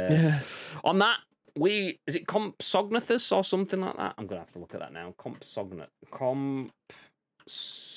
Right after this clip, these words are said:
Speaker 2: Yep, Compsognathus. Oh, the dinosaur nerd is back in the room. Yeah, let's go.
Speaker 1: <laughs>
Speaker 2: Fucking, uh, there you go. Uh, anyway, on that horribly awkward bombshell, we are gonna finish.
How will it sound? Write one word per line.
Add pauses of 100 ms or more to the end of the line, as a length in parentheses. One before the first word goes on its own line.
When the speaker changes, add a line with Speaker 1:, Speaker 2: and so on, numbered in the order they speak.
(180)
Speaker 2:
Yep,
Compsognathus.
Oh,
the
dinosaur
nerd
is
back
in
the
room.
Yeah,
let's
go.
Speaker 1:
<laughs>
Speaker 2:
Fucking,
uh, (540)
there
you
go. (220)
Uh, (180)
anyway, (160)
on
that (340)
horribly
awkward
bombshell,
we
are
gonna
finish.